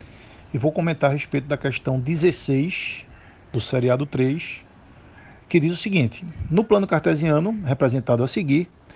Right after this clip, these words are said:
temos a imagem de um ícone formado por um conjunto de pontos de coordenadas x e y.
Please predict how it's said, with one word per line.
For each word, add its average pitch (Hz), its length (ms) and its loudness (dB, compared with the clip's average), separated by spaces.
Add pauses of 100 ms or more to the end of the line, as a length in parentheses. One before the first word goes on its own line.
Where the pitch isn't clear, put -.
(240)
temos 202 280 2
a 214 60 2
imagem 165 440 0
de 160 100 -2
um 190 100 2
ícone 202 540 -2
formado 165 480 2
por 170 160 -2
um 175 60 2
conjunto 170 500 0
de 190 80 -4
pontos 156 320 0
de 165 100 -6
coordenadas 143 540 2
x 180 240 -2
e 170 100 2
y. - 260 -4